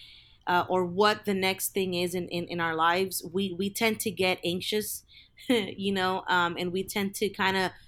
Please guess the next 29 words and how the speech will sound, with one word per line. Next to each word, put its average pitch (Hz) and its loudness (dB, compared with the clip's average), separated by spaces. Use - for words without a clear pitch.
um, 170 4
for 196 -4
me 226 2
anyway, 190 2
like 175 2
I 180 -4
said - -4
earlier, 190 2
when 180 -2
I 175 2
was 170 -4
talking 196 0
about, 180 4
I 190 10
like 208 4
knowing 196 0
where 180 0
my, 170 -4
when, 180 -2
where 175 -2
things 190 0
are. 175 4
I 175 4
like 180 0
having 196 0
order. 180 0
And 180 2
sometimes 208 2
when 180 2